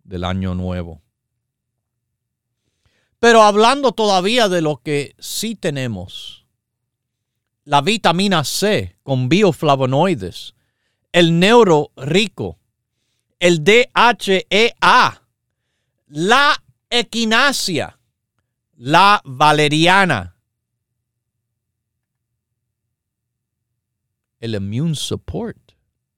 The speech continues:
y el famoso,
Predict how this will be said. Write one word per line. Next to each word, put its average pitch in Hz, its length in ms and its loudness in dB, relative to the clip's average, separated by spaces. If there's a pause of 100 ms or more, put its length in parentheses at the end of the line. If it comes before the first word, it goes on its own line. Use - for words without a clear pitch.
(1300)
y 196 220 2
el 262 520 0 (1160)
famoso, 160 760 -4